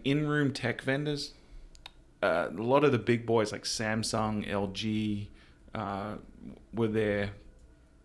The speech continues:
with their touchscreen T Vs and, you know, in-room tech like that. Um, you've got things like, uh, lock manufacturers,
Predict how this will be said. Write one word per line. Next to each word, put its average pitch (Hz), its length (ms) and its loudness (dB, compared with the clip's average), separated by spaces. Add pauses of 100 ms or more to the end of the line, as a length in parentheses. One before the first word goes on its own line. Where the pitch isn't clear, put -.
(300)
with 120 180 -4
their 104 140 2
touchscreen - 560 -2
T 113 220 -2
Vs 104 640 -2
and, - 360 -10
you 104 120 -8
know, 101 100 -6
in-room 104 380 -4
tech - 320 -8
like 90 140 -8
that. 101 300 -6 (200)
Um, 95 280 -8 (840)
you've 120 160 -10
got 107 340 -2 (240)
things 120 320 -2
like, 107 420 -2
uh, 104 500 -6 (1500)
lock 123 340 4
manufacturers, 107 1300 0